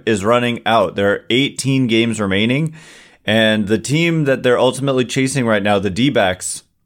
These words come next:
they refuse to lose as well. And so the Giants needed to keep pace with a win. And so coming up in just a minute, we're gonna get into the state of the race.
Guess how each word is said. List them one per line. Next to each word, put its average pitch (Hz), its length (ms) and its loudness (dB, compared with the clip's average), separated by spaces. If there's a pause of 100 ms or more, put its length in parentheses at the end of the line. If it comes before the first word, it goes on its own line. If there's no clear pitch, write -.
(360)
they 131 160 4
refuse 151 420 0
to 139 100 0
lose 139 300 2
as 123 140 -2
well. 135 480 0 (200)
And 110 220 -2
so 117 220 2
the 110 120 0
Giants 113 380 0
needed 120 400 0
to 120 100 -8
keep 123 340 -6
pace 110 540 -4
with 107 200 -2
a 110 60 2
win. 113 420 0 (480)
And 107 140 -2
so 113 340 2 (100)
coming 147 320 0
up 131 140 0
in 120 100 2
just 110 220 -2
a 110 40 -2
minute, 110 400 -2
we're 120 200 2
gonna 120 200 0
get 110 160 2
into 117 380 0
the 104 140 0
state 127 340 2
of 120 100 -6
the 117 120 2
race. 104 400 0